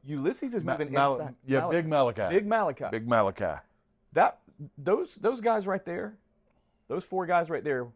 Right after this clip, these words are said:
Speaker 1: can make some noise.
Speaker 2: Yes.
Speaker 1: And we've got some depth behind those. We got some young guys coming up. But yes, Ulysses last year was playing end. They're moving him to middle linebacker.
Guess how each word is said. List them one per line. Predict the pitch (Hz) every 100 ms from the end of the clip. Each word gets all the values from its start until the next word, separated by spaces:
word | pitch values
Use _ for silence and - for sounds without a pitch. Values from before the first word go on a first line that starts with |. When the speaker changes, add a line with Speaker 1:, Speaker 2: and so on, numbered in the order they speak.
| _
Speaker 1:
can | - 120 113
make | 123 131 -
some | - 131 123 120 113 107
noise. | 120 123 131 110 -
Speaker 2:
Yes. | 139 - - - _ _ _ _ _ -
Speaker 1:
And | 147 147 139 135 - -
we've | 135 135 135
got | 156 - _
some | - 139 127
depth | 131 147 -
behind | 147 147 151 151
those. | 180
We | 165
got | 147 139
some | 135
young | 131 139
guys | 143 143 147
coming | - 156 143
up. | 147 - _ _ -
But | 131 -
yes, | 131 143 170 139
Ulysses | 135 131 180 - 147 143
last | 139 135 -
year | 139 147
was | 151 120
playing | - 139 120 -
end. | 160 147 139
They're | 127 160
moving | 156 135 127
him | 151 185
to | 127
middle | 131 117
linebacker. | 127 156 120